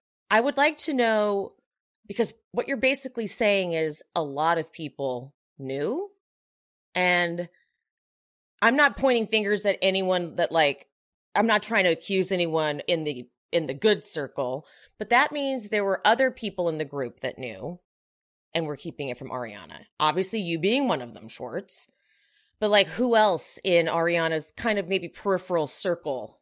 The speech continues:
knew? Most likely the band. Tom's band knew, obviously, 'cause Raquel kept coming to the shows. S-, other people knew, maybe people at Schwartz and Sandy's.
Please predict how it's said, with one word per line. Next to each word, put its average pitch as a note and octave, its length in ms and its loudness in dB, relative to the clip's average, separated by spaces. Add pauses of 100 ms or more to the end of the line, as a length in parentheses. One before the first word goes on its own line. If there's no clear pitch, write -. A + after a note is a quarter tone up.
(140)
knew? G#2+ 340 -10 (140)
Most D#3+ 240 -4
likely E3+ 280 0
the F#3 120 -2
band. F3 680 2 (760)
Tom's F3 340 -2
band F3 500 4
knew, D3+ 560 -2 (480)
obviously, A#2 520 -10
'cause C3+ 200 -12
Raquel C3 320 -4
kept C3+ 220 -8
coming C3+ 160 -6
to B2 60 -8
the B2 80 -8
shows. B2 560 -8 (400)
S-, - 240 -6
other C#4 260 4
people C#4+ 320 -2
knew, A3+ 220 2
maybe A3 240 0
people G#3+ 420 -6
at G3 220 2 (140)
Schwartz G#3+ 360 -4
and A#3 140 -4
Sandy's. A#3 680 -2